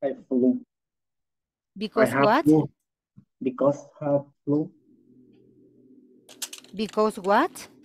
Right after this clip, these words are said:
Speaker 1: I have flu.
Speaker 2: I had
Speaker 1: Flu.
Speaker 2: flu. Ah, ok. I had the flu. O puede ser, o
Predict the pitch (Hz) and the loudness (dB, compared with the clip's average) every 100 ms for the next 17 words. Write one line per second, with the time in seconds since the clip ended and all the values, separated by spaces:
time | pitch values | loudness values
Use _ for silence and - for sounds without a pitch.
0 | _ _ _ _ _ _ _ 139 135 139 | _ _ _ _ _ _ _ -2 -2 -2
1 | 151 147 - 151 185 190 _ _ _ _ | -4 -4 0 2 2 0 _ _ _ _
2 | _ _ _ _ _ _ _ _ _ 190 | _ _ _ _ _ _ _ _ _ -2
3 | 202 185 202 269 415 - _ _ _ _ | 0 0 2 2 -2 -10 _ _ _ _
4 | _ _ _ - 165 220 240 - - _ | _ _ _ 0 4 4 4 -6 -20 _
5 | - 294 320 170 - - - 240 311 294 | -2 2 2 0 -8 -16 -2 2 4 2
6 | 196 - 247 240 165 - _ _ _ _ | 0 2 4 4 2 -4 _ _ _ _
7 | 202 220 233 202 226 233 233 247 247 208 | 0 2 2 0 0 2 4 4 2 2
8 | 233 - 247 240 196 160 139 _ _ _ | -2 -4 -2 0 -2 -6 -10 _ _ _
9 | _ _ _ _ _ _ _ _ _ _ | _ _ _ _ _ _ _ _ _ _
10 | _ _ _ _ - 220 220 226 226 226 | _ _ _ _ -14 -8 -2 2 2 2
11 | 254 254 - 240 254 320 | 0 0 0 0 2 0